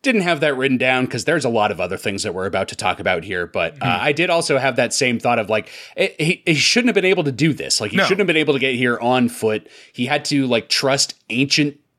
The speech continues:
Speaker 1: demon monsters to, like, help him past all of these trials that regular mortal men should not have been able to proceed through.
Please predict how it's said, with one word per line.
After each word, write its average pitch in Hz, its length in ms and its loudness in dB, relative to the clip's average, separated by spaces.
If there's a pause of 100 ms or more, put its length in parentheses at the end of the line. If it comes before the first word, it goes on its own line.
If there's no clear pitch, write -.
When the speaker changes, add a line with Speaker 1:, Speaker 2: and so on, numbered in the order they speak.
(140)
Speaker 1:
demon 127 640 4
monsters 120 760 2
to, 107 220 -2
like, 101 400 0 (260)
help 139 300 -2
him 131 380 2
past 120 400 0
all 123 220 2
of 117 80 -4
these 113 200 -2
trials 113 580 0
that 104 180 -2
regular 117 480 0
mortal 107 420 2
men 104 320 0
should 92 240 -4
not 98 180 2
have 107 140 0
been 98 140 -2
able 95 180 -2
to - 60 -8
proceed 95 460 -4
through. 87 380 -2